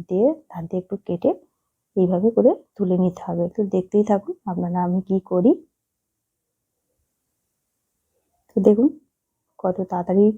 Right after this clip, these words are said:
উঠে গেল, এবারে কি সুন্দর দেখুন বেরিয়েও গেল। তো দেখুন ডিজাইনটা কত সুন্দর হয়েছে। এইভাবে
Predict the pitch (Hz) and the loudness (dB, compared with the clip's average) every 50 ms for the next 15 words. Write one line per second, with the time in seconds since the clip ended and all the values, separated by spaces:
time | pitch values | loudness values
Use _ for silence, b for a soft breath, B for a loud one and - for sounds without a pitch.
0 | b b b b b b b _ - 202 - 190 175 190 185 185 247 339 - - | b b b b b b b _ -8 -4 -2 -2 0 2 2 2 2 2 0 -4
1 | _ _ - 180 180 180 226 330 - - _ _ _ _ _ - 202 - - 180 | _ _ -10 -6 0 2 2 2 0 -2 _ _ _ _ _ -12 -10 -6 -4 -2
2 | 180 180 185 185 - 185 185 - 262 302 247 185 170 165 180 190 202 202 208 202 | 0 0 -2 -2 -2 -2 0 4 4 6 6 4 2 2 2 2 2 2 2 2
3 | 202 262 359 B B B B B B B _ _ - 190 180 175 180 190 185 - | 2 2 0 B B B B B B B _ _ -6 -4 -4 -2 0 -2 -2 -2
4 | - 277 302 - _ _ - 170 - 185 180 180 185 202 196 - 175 175 202 196 | -2 -4 -4 -6 _ _ -14 -10 -8 -4 -2 -2 -2 -2 -2 -4 -4 -2 -4 -4
5 | - 190 180 180 202 208 208 - 175 180 180 - 269 330 - - _ _ _ _ | -4 -2 -2 0 0 0 0 0 -2 -2 0 2 0 0 0 -4 _ _ _ _
6 | _ _ _ _ _ _ _ _ _ _ _ _ _ _ _ _ _ _ _ _ | _ _ _ _ _ _ _ _ _ _ _ _ _ _ _ _ _ _ _ _
7 | _ _ _ _ _ _ _ _ _ - - - _ _ _ _ _ _ - 226 | _ _ _ _ _ _ _ _ _ -20 -20 -20 _ _ _ _ _ _ 4 4
8 | 233 226 226 240 233 240 | 4 4 4 2 2 2